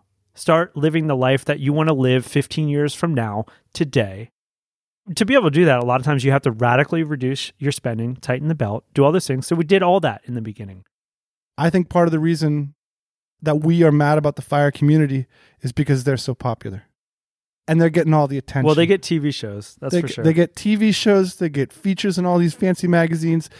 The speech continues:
Speaker 2: Everybody's paying attention to them. But I feel like this is not the answer. I mean, it's cool. It's great.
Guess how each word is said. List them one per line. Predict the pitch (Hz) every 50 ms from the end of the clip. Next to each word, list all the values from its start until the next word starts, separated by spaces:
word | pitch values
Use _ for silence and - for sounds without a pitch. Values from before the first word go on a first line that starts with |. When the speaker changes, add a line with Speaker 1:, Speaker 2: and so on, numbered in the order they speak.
| - - _ _ -
Speaker 2:
Everybody's | 220 240 240 262 240 247 240 220 -
paying | - - 214 214 208
attention | 196 - - 185 175 - - 180
to | 175
them. | 170 175 156 123 110 - _ _ _ _ _ _ _
But | - 180
I | 185 185
feel | - - 220 214
like | 208 202 196 185 - - _ _ _ _ _ _ _ _ _ _ _
this | - 175 233 247
is | 214
not | 214 190 202 226 247 -
the | - 175 175 190 254
answer. | 359 339 - - - - _ _ _ -
I | 180
mean, | 208 240 233
it's | 233 180 -
cool. | - - - 294 311 240
It's | 185 139 - -
great. | - 139 156 220 330 330 -